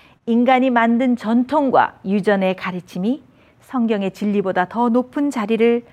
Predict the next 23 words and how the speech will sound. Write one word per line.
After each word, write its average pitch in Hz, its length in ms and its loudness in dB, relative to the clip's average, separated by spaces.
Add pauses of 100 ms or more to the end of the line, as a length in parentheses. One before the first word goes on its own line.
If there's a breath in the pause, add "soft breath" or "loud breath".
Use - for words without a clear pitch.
(180 soft breath)
차지하게 185 580 -4
된 151 160 -8
것입니다. - 560 -16 (1000 soft breath)
성경에 339 440 0
기록된 311 540 2
예수께서 294 560 0
가르치신 254 680 -6 (260 soft breath)
진리의 247 560 0
요점이 233 540 0
아닌 220 420 -2 (360 soft breath)
다른 240 340 -2
점들을 233 440 0
강조하는 233 760 -2 (440 soft breath)
지도자들과 170 920 0
교회들이 202 640 -4 (220 soft breath)
생겨나기 269 680 -2
시작했습니다. - 760 -14 (680 soft breath)
그들은 254 440 0 (300 soft breath)
성경의 330 500 0
단순한 294 480 -2
진리들을 269 540 2
복잡하게 247 560 -2
만들고, 160 500 -4